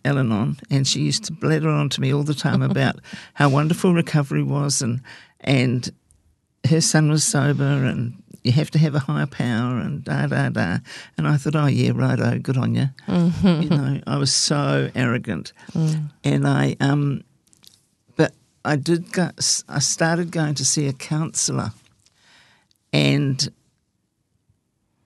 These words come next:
Speaker 1: and I think now that that woman I was talking about, the Al-Anon lady, got in the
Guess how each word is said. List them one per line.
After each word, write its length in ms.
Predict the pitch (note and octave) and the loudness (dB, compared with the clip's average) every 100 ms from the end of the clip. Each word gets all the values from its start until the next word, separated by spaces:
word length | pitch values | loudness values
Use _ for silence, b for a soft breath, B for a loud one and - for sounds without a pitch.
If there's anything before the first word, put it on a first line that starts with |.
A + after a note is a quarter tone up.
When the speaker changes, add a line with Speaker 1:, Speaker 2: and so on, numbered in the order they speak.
| _ _ _ _ _ _ _ _ - | _ _ _ _ _ _ _ _ 0
Speaker 1:
and 200 | D3 - _ _ | 0 0 _ _
I 220 | C#3 C#3 C3 | 6 8 6
think 360 | - F#3+ G3+ | 4 0 2
now 280 | D3+ D3 A#2+ | 2 4 2
that 180 | A#2 - | 0 0
that 220 | C3+ - | 0 0
woman 340 | A#2+ B2+ C3+ B2+ | -2 0 2 2
I 40 | |
was 60 | A#2+ | 2
talking 160 | C3 | 0
about, 60 | D#2 | 0
the 60 | F#2+ | 2
Al-Anon 380 | C#3 C#3+ A#2+ B2+ | 2 0 0 0
lady, 260 | B2 B2+ - B B B B B B B _ _ C3 | 0 -2 -8 B B B B B B B _ _ 0
got 180 | D#3 C#3+ | 2 4
in 140 | C3+ | 4
the 120 | C3+ | 2